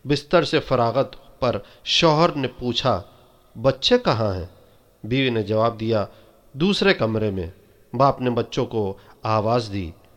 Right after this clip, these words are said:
اچانک بچے دوڑتے ہوئے باپ کی طرف لپکے۔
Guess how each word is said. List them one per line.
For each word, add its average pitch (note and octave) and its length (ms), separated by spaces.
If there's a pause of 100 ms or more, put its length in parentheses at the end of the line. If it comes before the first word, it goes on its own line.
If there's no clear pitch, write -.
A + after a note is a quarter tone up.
(300)
اچانک C#3 560
بچے B2+ 320
دوڑتے C3 560
ہوئے B2 260
باپ A#2 400
کی A#2+ 80
طرف G#2+ 300
لپکے۔ F2+ 420